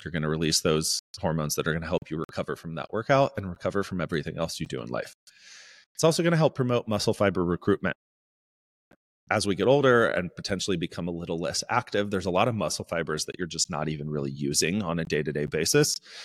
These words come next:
And so engaging strength training can help recruit those muscle fibers, make sure that they're staying active and that we're not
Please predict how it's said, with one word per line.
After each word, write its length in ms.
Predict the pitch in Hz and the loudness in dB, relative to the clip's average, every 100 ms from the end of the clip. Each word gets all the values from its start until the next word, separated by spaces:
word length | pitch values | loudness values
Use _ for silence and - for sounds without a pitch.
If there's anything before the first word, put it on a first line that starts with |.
| - | -14
And 80 | 107 | -6
so 140 | - 101 | -2 0
engaging 420 | 101 151 147 123 | 2 0 0 -6
strength 240 | - 95 | -4 -4
training 300 | - 98 87 | -4 -4 -2
can 100 | 87 | -4
help 240 | - 78 - | 0 0 2
recruit 320 | 82 - 107 - | -4 0 0 2
those 200 | 95 - | 0 2
muscle 260 | 78 - 87 | 0 2 0
fibers, 360 | 78 80 76 - | 0 2 0 0
make 120 | 92 | -2
sure 180 | - 87 | 0 -2
that 120 | 76 - | -4 -6
they're 100 | 78 | -4
staying 320 | - 82 90 139 | -2 -2 -2 0
active 440 | 131 - 104 101 - - - _ _ - | 0 2 0 0 -6 -20 -20 _ _ -4
and 120 | 98 | 0
that 160 | 85 76 | 0 0
we're 80 | 98 | -2
not 280 | 87 82 | 0 -2